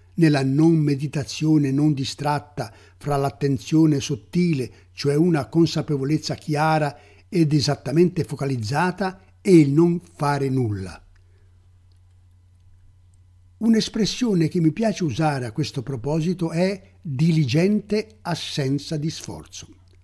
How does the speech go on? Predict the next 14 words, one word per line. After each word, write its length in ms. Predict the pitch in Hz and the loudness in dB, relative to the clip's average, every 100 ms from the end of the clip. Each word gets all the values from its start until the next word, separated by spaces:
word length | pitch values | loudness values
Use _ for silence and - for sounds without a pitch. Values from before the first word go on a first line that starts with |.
| _ - _ _ _ _ _ | _ -20 _ _ _ _ _
Si 180 | - 202 | -6 -4
fa 140 | 220 | 0
uso 300 | 208 226 185 | 2 2 2
di 140 | 147 165 | 4 4
energia, 640 | 151 135 127 160 110 - - - | 2 0 0 0 -2 -10 -20 -8
c'è 120 | 135 | -4
un 120 | 135 | -2
impegno, 580 | 120 110 180 120 98 92 - _ - | -4 2 4 4 -2 -8 -20 _ -6
c'è 160 | 170 | 0
un'unità 840 | 160 147 151 160 156 175 240 - _ | 2 4 4 4 0 -2 -4 -8 _
o 140 | - 170 | -2 2
integrità 640 | 180 185 156 151 156 143 | 2 2 0 0 -2 -4
di 80 | 151 | -4
scopo 600 | - - 107 87 - - | -6 -6 -10 -12 -18 -20